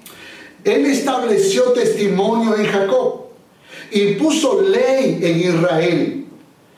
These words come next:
la cual mandó a nuestros padres que la notificasen a sus hijos, para que lo sepa la generación venidera,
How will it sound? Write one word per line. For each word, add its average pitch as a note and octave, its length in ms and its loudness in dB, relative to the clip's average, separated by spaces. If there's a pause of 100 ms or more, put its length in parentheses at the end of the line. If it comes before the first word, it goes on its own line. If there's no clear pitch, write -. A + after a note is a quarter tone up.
(220)
la F3+ 300 0
cual C4+ 300 0
mandó A#3 480 0
a A#3 100 0
nuestros F#3+ 520 0
padres A#3+ 480 -2
que G#3+ 80 -2
la F#3+ 140 2
notificasen F3+ 1080 -2
a F3 100 -2
sus E3 260 -4
hijos, - 640 -4 (340)
para G#3 260 0
que G3 100 2
lo G3 160 4
sepa A#3+ 440 2
la A3 120 0
generación G3+ 720 2
venidera, G3+ 560 2